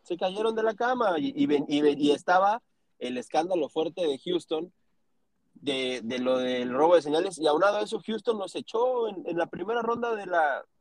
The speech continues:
del, del playoff. ¿Cuántos juegos lleva perdidos Atléticos de comodín y en casa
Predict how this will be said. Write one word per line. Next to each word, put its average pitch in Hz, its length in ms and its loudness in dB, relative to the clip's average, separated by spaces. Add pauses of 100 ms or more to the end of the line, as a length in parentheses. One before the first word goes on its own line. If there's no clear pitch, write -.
(320)
del, 151 320 -6
del 170 160 0
playoff. 226 500 4 (640)
¿Cuántos 220 340 2
juegos 233 280 2
lleva 226 220 2
perdidos 202 420 -4
Atléticos 202 500 -6
de 156 100 -4
comodín 165 520 -2 (200)
y 156 160 0
en 143 120 0
casa 143 400 -2